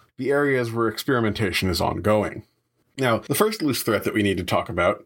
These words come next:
is the solid waste. What happens to the heavy materials and the fats that settle out in the first stage of clarification? This is an issue that every system answers differently, though the most common answer is that they heat it until all the microbes in it are dead, and then they send it to a landfill.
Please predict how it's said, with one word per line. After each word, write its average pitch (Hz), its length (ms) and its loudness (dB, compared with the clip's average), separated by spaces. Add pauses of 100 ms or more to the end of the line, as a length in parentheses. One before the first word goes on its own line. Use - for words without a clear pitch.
is 117 280 0
the 110 60 -2
solid 117 460 0
waste. - 420 -4 (300)
What 160 140 0
happens 170 400 0
to 120 100 -2
the 107 80 0
heavy 123 260 2
materials 110 600 0
and 95 100 -6
the 90 60 -10
fats - 440 0
that - 120 -4
settle 127 300 0
out 107 300 2
in 127 100 0
the 127 60 2
first 120 320 0
stage 92 320 2
of 85 80 -4
clarification? - 840 0 (200)
This 175 160 0
is 180 140 0
an 151 100 0
issue 123 380 2
that 113 200 2
every 110 260 2
system 110 380 0
answers - 380 -2
differently, - 580 -4 (120)
though 127 120 2
the 127 80 2
most 135 260 0
common 180 360 0
answer 107 420 0
is 104 160 0
that 107 160 0
they 101 100 0
heat - 240 0
it 175 160 -2
until 117 260 -2
all 101 120 2
the 104 80 0
microbes 107 460 0
in 101 100 4
it 90 100 0
are 87 100 0
dead, 123 420 0
and 143 140 0
then 143 100 0
they 139 100 0
send 98 220 -2
it 98 120 -2
to 117 120 -4
a 85 40 -4
landfill. 110 600 -2